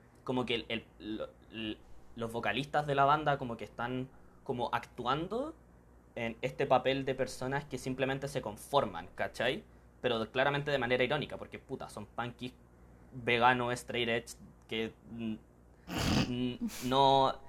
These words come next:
no creían en la, en el aire acondicionado, entonces se cagaban de frío en invierno. Y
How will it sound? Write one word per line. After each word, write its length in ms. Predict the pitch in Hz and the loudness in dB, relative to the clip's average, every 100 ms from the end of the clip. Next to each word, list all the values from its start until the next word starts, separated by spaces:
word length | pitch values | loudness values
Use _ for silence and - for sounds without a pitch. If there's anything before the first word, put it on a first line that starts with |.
| - - | -20 -10
no 200 | 120 135 | 0 0
creían 460 | 143 135 139 143 147 | 2 2 4 4 4
en 140 | 139 | 2
la, 840 | 139 127 123 117 113 110 104 98 98 - - - - | 4 4 4 4 2 2 -2 -4 -10 -16 -20 -20 -10
en 140 | 110 | -4
el 80 | 110 | 2
aire 160 | 113 135 | 6 6
acondicionado, 540 | 135 120 113 110 127 | 6 2 -4 0 2
entonces 280 | 131 117 120 | 2 0 -6
se 100 | - | -4
cagaban 360 | 113 107 117 123 | 0 2 0 -2
de 80 | 113 | -6
frío 260 | - 147 | -2 0
en 80 | 120 | 0
invierno. 500 | 107 95 92 98 131 - - - - - - - | -2 -6 -8 -8 -10 -12 -20 -20 -20 -20 -20 -10
Y 640 | 113 107 107 98 92 78 | -4 -2 -2 -6 -10 -12